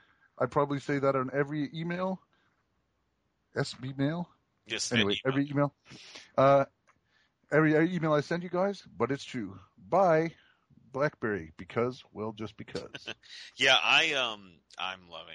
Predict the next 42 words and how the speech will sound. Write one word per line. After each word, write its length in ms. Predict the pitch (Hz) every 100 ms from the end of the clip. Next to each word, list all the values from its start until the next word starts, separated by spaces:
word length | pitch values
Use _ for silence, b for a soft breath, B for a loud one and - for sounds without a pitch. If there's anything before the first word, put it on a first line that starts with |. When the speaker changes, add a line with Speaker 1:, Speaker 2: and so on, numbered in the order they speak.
| 80
Speaker 2:
each 160 | 82 -
one 140 | 80
too. 140 | 80 80 82
I 40 | 92
mean, 100 | 98
it's 100 | -
getting, 200 | 120 73
it's 180 | 101
getting 180 | 117 98
ridiculous. 500 | 92 82 87 90 85 B B B -
And 100 | 123
this 220 | 214 214
one, 320 | 190 160 135 -
you 140 | 120
know, 200 | 113 107
this 160 | 110 113
episode, 380 | 98 98 104
even 220 | 98 98 98
though 80 |
it 40 | 95
was 100 | 92
a 40 |
little 140 | 101 101
bit 160 | 98
slower 480 | - - 85 110 127
of 80 | 117
episodes, 800 | 120 127 - 139 143 139 - -
um, 300 | 95 98 110
Speaker 1:
I 80 | 190
just 320 | 247 220 -
liked, 280 | 180 202 175
it 60 |
was 180 | 175 165
like 140 | 165 -
the 100 | 147
comedy 460 | - 151 160 139
break 380 | 113 117 123 123
in 80 | 110
the 60 |
middle 260 | 110 123 117
of 100 | 107
the 140 | 107